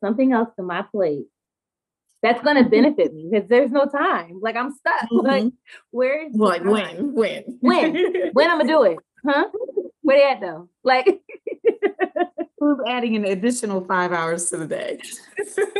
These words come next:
Speaker 1: Because that's a real, but that's a real thing. And then, so there's a
Speaker 2: Mm-hmm.
Speaker 1: stretch to that. So it's interesting once you get to the other side of the, this battle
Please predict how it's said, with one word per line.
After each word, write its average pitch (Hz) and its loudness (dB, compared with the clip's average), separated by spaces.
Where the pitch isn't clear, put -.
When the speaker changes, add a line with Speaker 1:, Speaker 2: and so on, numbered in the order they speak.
Speaker 1:
Because 262 0
that's 285 0
a 320 0
real, 233 -2
but 240 -6
that's 233 -4
a 247 -8
real 208 -6
thing. 294 -4
And 214 -4
then, 202 -6
so 214 -2
there's 208 -4
a 185 -8
Speaker 2:
Mm-hmm. 196 -2
Speaker 1:
stretch 247 -4
to 185 0
that. 165 -10
So 170 -4
it's 247 2
interesting 208 0
once 220 -2
you 226 -2
get 202 0
to 208 -4
the 185 0
other 185 -2
side 156 0
of 147 -6
the, 147 -10
this 180 -2
battle 160 -2